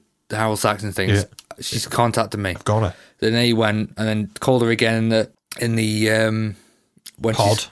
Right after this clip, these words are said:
Speaker 1: pod, I don't know.
Speaker 2: Yeah.
Speaker 1: Fucking stupid. And then again at the end.
Speaker 2: Yeah.
Speaker 1: So after the first one, she must have, her mum must have said, "She called
Speaker 2: She's
Speaker 1: her.
Speaker 2: here.
Speaker 1: She's here." And, um, <sighs>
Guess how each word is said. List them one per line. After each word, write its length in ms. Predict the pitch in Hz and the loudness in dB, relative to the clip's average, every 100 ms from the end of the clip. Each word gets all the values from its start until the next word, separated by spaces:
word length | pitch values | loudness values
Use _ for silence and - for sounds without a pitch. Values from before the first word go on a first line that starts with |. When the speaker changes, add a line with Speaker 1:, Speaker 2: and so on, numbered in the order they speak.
| _ | _
Speaker 1:
pod, 280 | - 110 104 | 0 0 0
I 100 | 107 | -4
don't 140 | 98 78 | -6 -4
know. 60 | 107 | -2
Speaker 2:
Yeah. 180 | 101 - _ - | -2 -4 _ -16
Speaker 1:
Fucking 320 | 127 98 85 | -12 -14 -14
stupid. 520 | - - - 87 - - - - - | -16 -12 -10 -8 -10 -14 -20 -20 -4
And 220 | 110 107 | 0 2
then 240 | 107 104 98 | 0 0 -4
again 300 | 85 101 101 | -4 0 0
at 100 | 98 | 0
the 100 | 95 | 0
end. 260 | 95 92 - _ _ _ _ _ | -2 -4 -10 _ _ _ _ _
Speaker 2:
Yeah. 220 | 127 110 90 - | 0 0 0 -6
Speaker 1:
So 160 | - 120 | 0 2
after 240 | 120 - | 2 -2
the 80 | 110 | -2
first 320 | 120 110 - | 0 0 0
one, 100 | 95 | -4
she 140 | 90 104 | -6 -6
must 160 | 90 | -4
have, 160 | 95 - | -6 -6
her 100 | 104 | -4
mum 200 | 104 98 | -2 -2
must 140 | 92 98 | -4 -4
have 80 | |
said, 240 | - 92 - - _ _ | -2 -4 -6 -18 _ _
"She 140 | - - | -18 -12
called 320 | - 98 95 | -8 -6 -4
Speaker 2:
She's 60 | 104 | -4
Speaker 1:
her. 60 | 90 | -4
Speaker 2:
here. 120 | - | -8
Speaker 1:
She's 160 | - 101 | -10 -6
here." 280 | 101 98 - _ _ _ _ - | -6 -6 -10 _ _ _ _ -14
And, 240 | 95 90 - _ - - _ - - | -10 -10 -14 _ -20 -20 _ -4 0
um, 460 | 117 113 113 113 - _ _ _ _ - - - _ _ _ _ _ _ _ _ _ | 2 2 0 -2 -8 _ _ _ _ -20 -20 -20 _ _ _ _ _ _ _ _ _
<sighs> 40 | _ | _